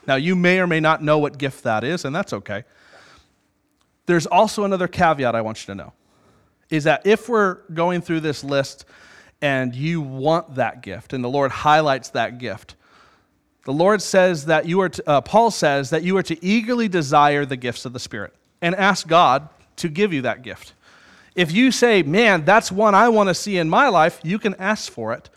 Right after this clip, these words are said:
and God may give it to you. Also, last caveat before I go into it. Gifts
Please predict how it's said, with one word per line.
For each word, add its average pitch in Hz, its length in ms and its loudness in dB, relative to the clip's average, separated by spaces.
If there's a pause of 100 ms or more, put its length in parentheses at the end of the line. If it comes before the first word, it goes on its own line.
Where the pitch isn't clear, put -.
(380)
and 151 140 -6
God 147 240 4
may 165 160 -2
give 185 220 -6
it - 80 -14
to - 100 -18
you. 76 180 -18 (1700)
Also, 170 380 4
last 143 320 2
caveat 123 340 -2
before 123 260 -8
I 123 40 -6
go 120 180 -6
into 123 240 -8
it. 107 140 -12 (2500)
Gifts 180 600 0